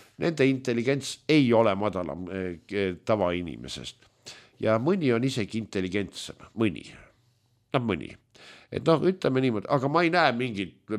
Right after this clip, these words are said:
peajagu üleval o-, olekut. Noh, ütleme niimoodi, miks ma nüüd ütlen, et vaata, eh, need inimesed, kes on, noh, nagu ikkagi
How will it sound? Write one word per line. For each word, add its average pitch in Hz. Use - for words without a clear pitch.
peajagu 101
üleval 80
o-, 87
olekut. 90
Noh, 127
ütleme 131
niimoodi, 117
miks 131
ma 107
nüüd 107
ütlen, 123
et 90
vaata, 101
eh, 98
need 135
inimesed, 117
kes 107
on, 98
noh, 101
nagu 95
ikkagi 90